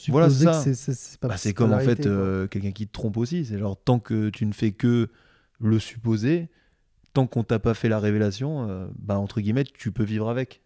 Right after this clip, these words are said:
Speaker 1: parce que c'est, c'est pas avéré. Euh, ghoster, je trouve que c'est une, euh,
Speaker 2: C'est violent, ghoster, quand
Speaker 1: ouais,
Speaker 2: même.
Speaker 1: c'est une sale manie. Je pense qu'il y a beaucoup de gens qui le font parce que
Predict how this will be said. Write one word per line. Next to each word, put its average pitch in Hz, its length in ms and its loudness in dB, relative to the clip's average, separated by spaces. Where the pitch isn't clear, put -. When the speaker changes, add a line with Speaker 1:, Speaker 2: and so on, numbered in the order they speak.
Speaker 1:
parce - 160 -12
que - 120 -14
c'est, 90 500 -8
c'est - 160 -18
pas 101 100 -2
avéré. 98 360 -4
Euh, 101 520 -2
ghoster, 147 600 4
je - 80 -4
trouve - 220 -12
que 117 100 -4
c'est 107 500 -4
une, 101 320 -6
euh, 95 400 -8
Speaker 2:
C'est - 140 -8
violent, 123 320 0
ghoster, 113 380 -6
quand 110 60 -4
Speaker 1:
ouais, 104 120 0
Speaker 2:
même. 117 80 -4
Speaker 1:
c'est 107 180 -4
une 101 100 2
sale 135 260 4
manie. 110 560 -2
Je - 80 -16
pense 120 220 -6
qu'il 107 120 -6
y - 20 0
a 101 60 -2
beaucoup 113 260 -6
de 110 40 -8
gens 113 120 0
qui 107 120 -8
le 104 160 -6
font 110 360 -8
parce 98 260 -8
que 92 380 -8